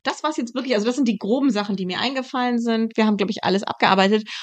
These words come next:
Und ich wollte noch am Ende eine wichtige Sache sagen. Denn wenn man das schafft, wenn man da wieder, ne, wir haben's eben schon gesagt, Geduld, Geduld, Geduld, Zeit, äh, gut managen,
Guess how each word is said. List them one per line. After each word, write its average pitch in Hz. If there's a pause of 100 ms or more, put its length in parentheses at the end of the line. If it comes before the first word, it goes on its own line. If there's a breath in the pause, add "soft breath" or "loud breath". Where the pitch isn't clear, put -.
(140)
Und 220
ich 214
wollte 214
noch 202
am -
Ende 240
eine 240
wichtige 220
Sache 196
sagen. 202
Denn 165
wenn 185
man 180
das 160
schafft, -
wenn 175
man 165
da 160
wieder, 220
ne, 233
wir 202
haben's 196
eben 190
schon 185
gesagt, 185
Geduld, 190
Geduld, 160
Geduld, 240 (260)
Zeit, 208 (640 loud breath)
äh, 190
gut 240
managen, 220